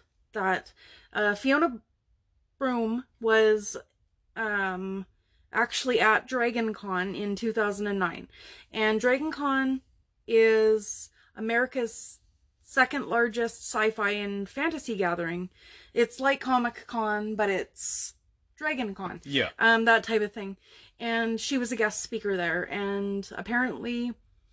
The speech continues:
Speaker 1: she was in, sitting back in a green room waiting for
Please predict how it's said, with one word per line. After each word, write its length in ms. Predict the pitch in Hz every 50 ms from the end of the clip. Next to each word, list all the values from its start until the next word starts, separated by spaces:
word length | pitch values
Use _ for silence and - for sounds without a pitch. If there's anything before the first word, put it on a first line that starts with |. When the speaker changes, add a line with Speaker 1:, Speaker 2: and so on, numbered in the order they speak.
| _ _ - -
Speaker 1:
she 200 | - - - 269
was 200 | 233 240 220 214
in, 380 | 247 233 220 220 220 220 220 208 _ _ _ _
sitting 380 | - - - 254 262 254 247 226
back 340 | 233 220 214 220 220 - -
in 160 | 220 220 208
a 40 | 196
green 340 | 185 208 226 233 240 240 247
room 340 | 247 247 247 254 240 240 226
waiting 460 | 220 214 220 220 226 220 220 220 220
for 500 | - - 214 208 208 208 202 208 202